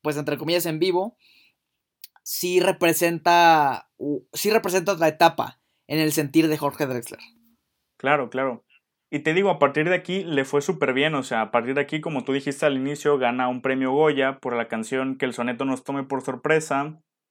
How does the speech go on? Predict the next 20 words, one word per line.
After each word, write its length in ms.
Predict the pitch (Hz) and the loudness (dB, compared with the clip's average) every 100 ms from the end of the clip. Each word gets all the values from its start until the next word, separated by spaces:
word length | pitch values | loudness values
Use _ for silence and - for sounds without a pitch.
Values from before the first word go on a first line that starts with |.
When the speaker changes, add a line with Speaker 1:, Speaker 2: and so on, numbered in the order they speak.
| _ _ _ _ - | _ _ _ _ -8
Speaker 2:
protagoniza 560 | 127 123 123 131 135 | -2 0 2 0 -2
su 140 | 151 147 | -2 -2
primera 360 | 127 135 143 | 0 2 2
película, 720 | 135 131 151 156 139 131 139 - _ _ _ _ _ _ | 2 0 0 -2 -2 -2 -2 -8 _ _ _ _ _ _
que 200 | 131 127 | -2 0
es, 100 | 135 | 0
este, 240 | 143 - | -2 0
La 140 | 131 123 | 0 0
suerte 260 | 135 135 | 0 -2
en 80 | 156 | -4
tus 160 | 135 123 | -4 0
manos, 540 | 151 170 196 220 - _ _ _ _ _ | 0 0 -4 -8 -14 _ _ _ _ _
dirigida 360 | 123 120 139 143 | -10 -2 -2 0
por 240 | 127 117 | -2 0
Daniel 340 | 120 123 127 135 | 0 -2 -2 -2
Burman. 540 | 143 147 135 165 - _ _ _ _ _ _ _ | -2 0 -2 -4 -12 _ _ _ _ _ _ _
O 80 | - | -8
sea, 200 | 123 123 | 0 0
ya, 340 | 113 117 123 | 2 4 4
Speaker 1:
Ujú. 100 | 139 | 2